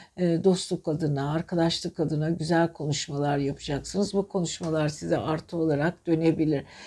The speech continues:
Her şey sizin, e, dış etkenlerle kuracağınız bağlantılarla bağlı. Bu arada geçmiş hayatınızda ilgili kaçırdığınız konular, düşündüğünüz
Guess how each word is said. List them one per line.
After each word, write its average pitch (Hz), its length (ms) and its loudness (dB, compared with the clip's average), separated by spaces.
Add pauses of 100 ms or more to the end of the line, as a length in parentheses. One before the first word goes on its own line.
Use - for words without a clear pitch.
(260)
Her 269 220 8
şey 240 260 4
sizin, 214 580 0 (100)
e, 175 380 2
dış 208 320 6
etkenlerle 185 800 4
kuracağınız 180 800 2 (340)
bağlantılarla 175 1120 4
bağlı. 147 440 2
Bu 220 140 4
arada 202 440 4 (300)
geçmiş 202 420 4
hayatınızda 160 760 0
ilgili 160 720 0
kaçırdığınız 170 680 0
konular, 151 580 -2 (320)
düşündüğünüz 165 840 2